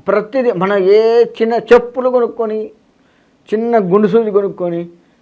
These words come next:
వీళ్ళు కొనుక్కుంటున్నారు అని వీళ్ళని చూసి, ఆ, కొనుక్కునేది కూడా ఇద్దరు కలిసిపోయి కొనుక్కుంటున్నారు. మళ్ళీ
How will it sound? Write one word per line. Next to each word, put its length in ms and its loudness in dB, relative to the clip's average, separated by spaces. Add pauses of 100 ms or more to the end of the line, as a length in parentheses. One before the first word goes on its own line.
వీళ్ళు 160 2
కొనుక్కుంటున్నారు 800 -6 (460)
అని 180 -4
వీళ్ళని 300 2 (120)
చూసి, 300 -4 (180)
ఆ, 140 -8 (340)
కొనుక్కునేది 640 -2
కూడా 200 0
ఇద్దరు 260 2
కలిసిపోయి 520 0
కొనుక్కుంటున్నారు. 640 -6
మళ్ళీ 240 -12